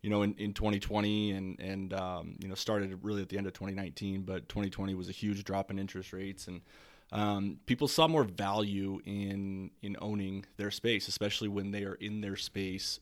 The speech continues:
so much. And that's something that I know, obviously, Chandler will, will speak to as well, um, when, when people are discussing their needs with her. You, you tend to see more when you're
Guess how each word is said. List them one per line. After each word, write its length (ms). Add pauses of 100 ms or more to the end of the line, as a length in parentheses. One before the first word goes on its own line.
(120)
so 340
much. 300
And 100
that's 140
something 240
that 100
I 80
know, 140
obviously, 320
Chandler 340
will, 200
will 120
speak 320
to 160
as 140
well, 340 (380)
um, 420
when, 200
when 120
people 320
are 80
discussing 540
their 220
needs 680
with 260
her. 280
You, 240 (200)
you 200 (140)
tend 340
to 320
see 400
more 280
when 200
you're 260